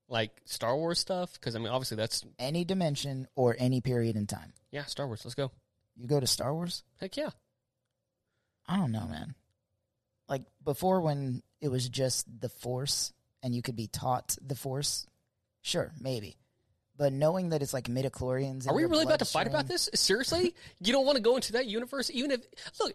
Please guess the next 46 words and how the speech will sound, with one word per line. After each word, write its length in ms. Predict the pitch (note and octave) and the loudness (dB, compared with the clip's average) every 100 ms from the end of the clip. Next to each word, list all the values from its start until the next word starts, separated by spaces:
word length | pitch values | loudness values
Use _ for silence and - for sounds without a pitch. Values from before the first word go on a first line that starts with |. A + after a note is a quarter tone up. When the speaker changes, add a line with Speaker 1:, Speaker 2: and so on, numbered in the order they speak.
| - | 0
Speaker 2:
Bro, 260 | G#3+ C4+ B3 D#3+ | 4 6 4 4
that 160 | A#3+ | 4
is 220 | E4+ D#4+ C4 | 4 4 4
a 120 | G#3 | 4
universe 600 | E3+ C4 B3 A3+ G#3 - | 4 2 2 2 0 0
torn 520 | - - A3+ A#3 G#3 | -2 2 6 8 8
by 220 | D#3+ E3 D#3 | 8 6 6
literally 760 | D3+ D#3 A#3+ C#4 A#3 A3 G#3+ | 2 2 6 6 6 8 6
war. 640 | F3+ B2 D#3 A3 D#3+ - - _ - | 4 4 4 6 6 2 -12 _ -2
Speaker 1:
Come 140 | D#4+ | 0
on, 140 | A#2+ G2+ | 0 -4
man. 200 | B2+ A2+ | -8 -4
Speaker 2:
It 120 | A#3+ C#4 | 0 2
is 200 | B3+ - | 2 0
the 100 | A3 | -2
Star 580 | - - - A#3+ B3+ | 0 -2 4 4 4
Wars 680 | A3+ D#3+ G#3+ A#3+ G#3+ F3+ F3+ F3 | 2 2 4 6 6 2 -2 2
universe. 720 | G#3 G#3+ C#3 A2 - - - _ _ _ _ | 4 4 2 -4 -6 -8 -10 _ _ _ _
You're 180 | F#3 A3+ | 4 4
jumping 380 | D#3+ A3+ A#3 G#3 | 6 4 6 2
into 240 | G3 F#3+ | 2 0
the 60 | F#3 | 4
middle 200 | F3 G3+ | 6 6
of 60 | D#3+ | 6
a 60 | |
war-torn 640 | D3+ C#3 F3+ F#3 G3 F#3 E3 | 4 4 4 4 2 2 2
Speaker 1:
You 60 | |
get 120 | E3 C#4+ | 0 2
to, 40 | |
Speaker 2:
galaxy. 360 | F4 - - - | 2 2 -2 -4
Speaker 1:
you 40 | |
get 80 | A3+ | -2
to 80 | - | -2
travel 380 | - B3+ G#3+ C#3+ | -2 -2 0 0
a 60 | |
galaxy. 540 | B2 G3+ A#3+ A3 - A#3 | 2 0 0 0 0 0
You, 240 | G#3 F#3 B3 | -2 2 4
Speaker 2:
They 60 | |
Speaker 1:
you 80 | C#4 | 4
Speaker 2:
have 300 | A#3 B3+ A#3+ | 4 4 4
legitimate 540 | A3 A3 F3+ A#3+ A#3 G#3+ | 4 4 6 4 4 2
slave 460 | - G#3+ A3+ A3+ - | -2 4 4 4 0
trade, 280 | A3+ G#3+ | 2 4
Speaker 1:
meet 160 | G#3 - | 4 4
Speaker 2:
Tim. 180 | F3+ F#3+ | 4 6
Speaker 1:
Wookiees, 680 | G#3+ G#3+ A3+ A3 A3 A3 | 4 4 0 0 0 0